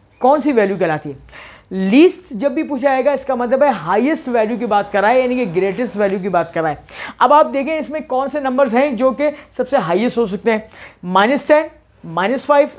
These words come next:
एट, माइनस वन upon थ्री, फ़िफ़्टीन और ट्वेंटी वन। ट्वेंटी वन इस सेट में सबसे ग्रेटेस्ट वैल्यू है, तो यही हमारा लीस्ट अपर बाउंड कहलाएगा। तो आप देखिए यहाँ पे ऑप्शंस में माइनस टेन, एट, फ़िफ़्टीन और ट्वेंटी वन, ट्वेंटी वन को आप टिक कर दीजिए,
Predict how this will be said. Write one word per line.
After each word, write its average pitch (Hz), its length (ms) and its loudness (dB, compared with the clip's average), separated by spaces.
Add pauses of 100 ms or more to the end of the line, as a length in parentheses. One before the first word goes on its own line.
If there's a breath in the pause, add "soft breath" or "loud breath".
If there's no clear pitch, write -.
(140)
एट, 233 360 6
माइनस 196 380 -6
वन 254 100 -4
upon 262 300 -2
थ्री, 294 160 -4
फ़िफ़्टीन 254 640 -4
और 220 240 -4
ट्वेंटी 220 240 0
वन। 170 120 -4 (500 loud breath)
ट्वेंटी 339 440 4
वन 302 300 2 (180)
इस 285 180 -6
सेट 269 400 -2
में 285 180 -2
सबसे 277 500 -6
ग्रेटेस्ट 233 680 0
वैल्यू 214 300 2
है, 147 160 -6 (260 loud breath)
तो 269 80 -4
यही 233 420 2
हमारा 226 380 2
लीस्ट 226 440 -4
अपर 208 220 -2
बाउंड 180 300 -2
कहलाएगा। 151 400 -2 (280 loud breath)
तो - 60 -2
आप 226 300 6
देखिए 262 580 -2
यहाँ 196 180 2
पे 208 80 -2
ऑप्शंस 214 400 -2
में 277 160 6
माइनस 196 480 -4
टेन, 277 280 4 (280 loud breath)
एट, 240 340 6
फ़िफ़्टीन 247 480 -8
और 180 120 -8
ट्वेंटी 196 280 -8
वन, 285 200 -2 (260 loud breath)
ट्वेंटी 247 280 2
वन 233 200 2
को 208 60 0
आप 180 300 2
टिक 220 160 -6
कर 262 140 4
दीजिए, 277 280 4